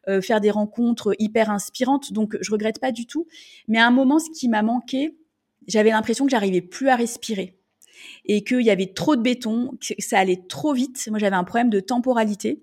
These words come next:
Quelque chose qui me gênait beaucoup, c'était le bruit incessant. Et alors que là, Clairvy, euh,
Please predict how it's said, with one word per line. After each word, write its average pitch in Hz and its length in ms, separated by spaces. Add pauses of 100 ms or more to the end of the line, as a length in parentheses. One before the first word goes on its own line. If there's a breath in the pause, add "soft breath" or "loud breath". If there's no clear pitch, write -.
(120)
Quelque 208 120
chose 247 160
qui 240 100
me 196 60
gênait 185 160
beaucoup, 220 260
c'était 202 280
le 190 140
bruit 240 480
incessant. 220 640 (320)
Et 185 100
alors 180 300
que - 80
là, 214 220
Clairvy, 202 640
euh, 156 360